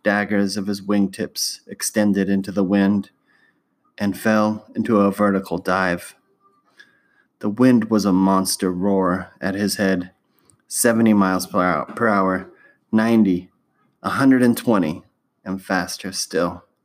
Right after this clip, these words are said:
The wing strain now at, <clears throat> the wing strain now at a hundred and forty miles per hour wasn't nearly as hard as it had been at seventy,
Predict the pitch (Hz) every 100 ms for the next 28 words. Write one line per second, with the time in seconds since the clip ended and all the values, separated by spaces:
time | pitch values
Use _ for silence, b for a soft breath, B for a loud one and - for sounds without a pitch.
0 | _ b b b b b b - 98 101
1 | 113 113 113 - - 104 107 104 104 104
2 | 107 104 - - - 131 - _ - 104
3 | 123 120 113 - 113 110 107 107 110 113
4 | - b b b 104 104 117 113 107 104
5 | - 113 113 107 104 107 - 87 107 110
6 | 123 127 B B B B B - 113 123
7 | 98 120 127 113 101 95 101 101 101 95
8 | 98 107 98 101 104 104 - 120 104 98
9 | 95 95